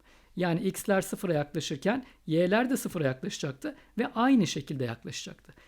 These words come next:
Yani y eşittir x doğrusu üzerinde yürüyecektim. O zaman gelin, bu arada bunu şöyle sileyim, şuraya yazayım tekrar. On y axis diyelim. Limit burada da sıfır çıktı bakın. Şimdi bunu sildim. Bu sefer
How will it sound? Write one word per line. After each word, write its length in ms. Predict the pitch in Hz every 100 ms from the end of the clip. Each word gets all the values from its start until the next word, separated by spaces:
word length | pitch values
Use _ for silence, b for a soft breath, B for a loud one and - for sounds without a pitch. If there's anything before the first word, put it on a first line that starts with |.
| b
Yani 280 | - 175 170
y 160 | 185 190
eşittir 300 | 151 165 233
x 180 | 269 -
doğrusu 340 | 202 147 -
üzerinde 300 | 135 127 123
yürüyecektim. 520 | 117 120 117 - - _ b b b b b
O 100 | 196
zaman 280 | 170 151 156
gelin, 440 | 175 170 160 269 B B B -
bu 80 |
arada 260 | 208 202 196
bunu 140 | 196
şöyle 280 | 202 196 190
sileyim, 400 | 190 196 147 214
şuraya 240 | - 160 151
yazayım 320 | 156 156 147
tekrar. 420 | 139 127 160 220 -
On 320 | 170 175 175 185 b b -
y 400 | 160 160 175 175
axis 420 | 147 - 156 - -
diyelim. 320 | 127 131 254 b b b b b
Limit 300 | 180 214 220
burada 240 | 208 208 220
da 80 | 175
sıfır 280 | - 127
çıktı 300 | 123 - -
bakın. 280 | 120 113 247 - _ _ _ _ _ _ - b b b b b
Şimdi 280 | - 175 156
bunu 160 | 151 143
sildim. 580 | 160 135 127 143 233 196 _ _ _ _ _ _ _ _ - _ -
Bu 100 | 240
sefer 500 | 269 233 170 208 277